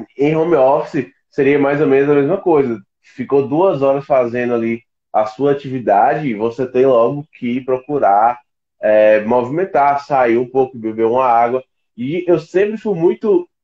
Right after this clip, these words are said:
não neurótico, com essa coisa de, de, de ergonom-, de ergonomia, mas assim, eu tive muito medo,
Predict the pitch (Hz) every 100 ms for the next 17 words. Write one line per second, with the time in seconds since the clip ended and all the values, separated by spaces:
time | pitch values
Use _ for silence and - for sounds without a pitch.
0 | _ _ - 120 196 226 196 139 135 156
1 | - - _ _ - 143 143 135 127 131
2 | 127 113 113 117 113 113 110 104 101 98
3 | _ _ _ _ _ 101 101 110 110 107
4 | 101 101 98 92 - _ _ _ _ _
5 | _ _ _ 123 120 156 160 160 131 123
6 | 123 147 151 151 135 127 113 156 165 127
7 | 143 165 160 131 127 160 143 156 226 202
8 | 156 160 139 117